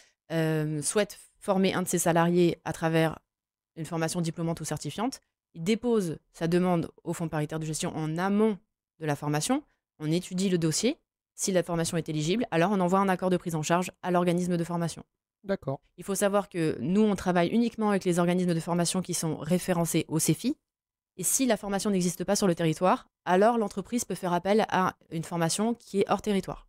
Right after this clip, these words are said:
Speaker 2: D'accord, très
Speaker 1: Voilà.
Speaker 2: bien.
Speaker 1: Mais c-, c'est la même chose pour les organismes de formation étrangers.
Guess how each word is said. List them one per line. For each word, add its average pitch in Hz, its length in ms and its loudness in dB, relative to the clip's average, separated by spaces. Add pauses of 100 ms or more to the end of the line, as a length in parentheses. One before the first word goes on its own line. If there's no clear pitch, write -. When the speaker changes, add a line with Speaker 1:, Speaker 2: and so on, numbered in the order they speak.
Speaker 2:
D'accord, - 340 -10 (160)
très - 160 -6
Speaker 1:
Voilà. 123 180 -2
Speaker 2:
bien. - 60 -20 (220)
Speaker 1:
Mais 185 220 0
c-, - 480 -4
c'est - 180 2
la 165 100 4
même 175 120 0
chose 214 200 -2
pour 185 140 -2
les 165 180 2
organismes 160 420 2
de 156 100 -2
formation 160 380 -4
étrangers. 170 440 -4